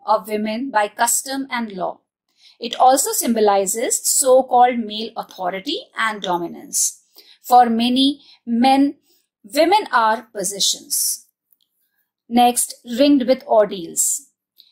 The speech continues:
It is an image used by poet to express the struggles of the spirit,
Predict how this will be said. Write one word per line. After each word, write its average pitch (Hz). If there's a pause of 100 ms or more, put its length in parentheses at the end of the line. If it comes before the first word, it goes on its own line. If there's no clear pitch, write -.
(240)
It -
is 466
an -
image 285
used 320
by 285
poet 226
to 285
express -
the 339
struggles 285
of 240
the 233
spirit, 220